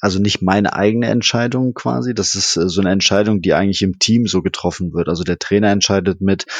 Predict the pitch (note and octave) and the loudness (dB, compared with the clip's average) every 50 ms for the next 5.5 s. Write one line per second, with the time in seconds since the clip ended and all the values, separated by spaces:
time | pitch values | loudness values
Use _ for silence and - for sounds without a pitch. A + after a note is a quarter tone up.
0 | - - - - - F#2+ F2 - - G2+ F2+ - G2 F#2 - - C2 F2 G2+ G2 | -10 -10 -6 -4 -2 0 0 2 0 0 0 2 0 0 2 0 0 2 2 2
1 | F#2+ F#2+ C2+ D2+ E2+ F#2 F#2+ F#2 E2+ F#2+ F2+ G2 F#2+ F#2 F#2+ F#2 E2+ F2 E2 G2 | 2 0 0 0 -2 0 0 0 0 0 0 0 0 0 -2 -4 -4 -2 -2 -2
2 | F#2+ - - - G2+ F#2+ - - F#2+ F#2 F2+ - - G2+ F#2+ F2 F#2+ F#2+ F#2+ F2+ | -4 -2 -2 -2 -2 0 0 0 0 0 -2 -2 -2 -2 -2 0 0 0 0 0
3 | E2 D#2+ F2+ F#2 - - A2 A2+ A2+ G#2+ G2 G#2+ F#2 G2+ G2+ - - - - G2+ | 0 0 -2 -2 0 2 2 2 2 0 0 0 0 0 0 -2 -2 -2 0 -2
4 | G2 - - - - - - - - - - - F#2+ G2 G2 G2 F#2 - - - | -2 -2 -6 -12 -12 -12 -10 -10 -12 -8 -2 0 2 2 4 2 0 -2 -6 -12
5 | E2+ D2+ E2+ F#2+ G2 G2+ G2+ G2 E2+ | -10 -6 -2 0 2 4 4 2 0